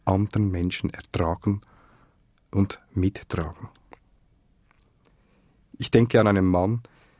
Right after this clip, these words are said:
dem ich als junger Vikar begegnet bin. Er saß allein am Tisch in seinem Spitalzimmer. Er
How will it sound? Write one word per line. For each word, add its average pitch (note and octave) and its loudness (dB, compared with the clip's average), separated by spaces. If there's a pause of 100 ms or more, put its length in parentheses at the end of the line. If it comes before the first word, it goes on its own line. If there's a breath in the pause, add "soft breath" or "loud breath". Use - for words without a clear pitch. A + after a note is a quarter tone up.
(320 soft breath)
dem G#2+ 6
ich G#2 2
als F#2+ 2
junger A2 4
Vikar F2 -2 (100)
begegnet F#2 -2
bin. F2 -4 (1040)
Er - -14
saß F#2+ 2
allein F2+ 0
am E2+ -2
Tisch - -6 (260)
in G2+ -2
seinem F2+ 2
Spitalzimmer. E2+ -6 (1200)
Er G#2 -6